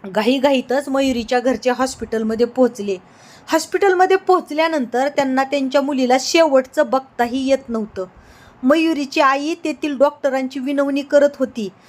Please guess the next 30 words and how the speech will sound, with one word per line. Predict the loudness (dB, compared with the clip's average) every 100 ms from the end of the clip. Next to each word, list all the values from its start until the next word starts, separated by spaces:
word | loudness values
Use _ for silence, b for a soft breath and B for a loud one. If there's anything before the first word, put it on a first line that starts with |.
| b _
त्यांच्यासमोर | 0 2 0 0 2 2
रडत | 4 4 2 0
होती, | -4 -2 -6 -6 _ _ b b -2
पण | -2
तेथील | 2 -2 0 -2
लोकांना | 2 2 2 -4 -4 -4
याचं | -2 -2 -2 -6 -6 -10
काहीच | -2 0 2
नव्हतं. | 0 0 2 0 0 _ -6
ते | -6
सगळे | 0 0 0 -4 -4 -4 -6
फक्त | -8 _ -4
ही | -2
गोष्ट | 0 0 2 2
लपवण्याच्या | 2 2 0 0 -2 -2
मागे | -2 -2 -2
लागून | -2 -4 -10
होते. | -14 -14 -16 B B B B 0
एका | 0 0
आईला | -2 -2 0 0 -2
त्यांच्या | -2 -2 -2 0
पाया | 2 2 2
पडायचं | 0 0 0 -2 -4
कारण | 0 2 2 0 -4 -6 -8
तिला | -6 -6
शेवटचा | 0 2 4 0 -2 0 2
आपल्या | 2 -2 -4
मुलीला | -2 -4 -2 -2
बघायचं | -2 0 0 0 -2 -4 -8
होतं. | -8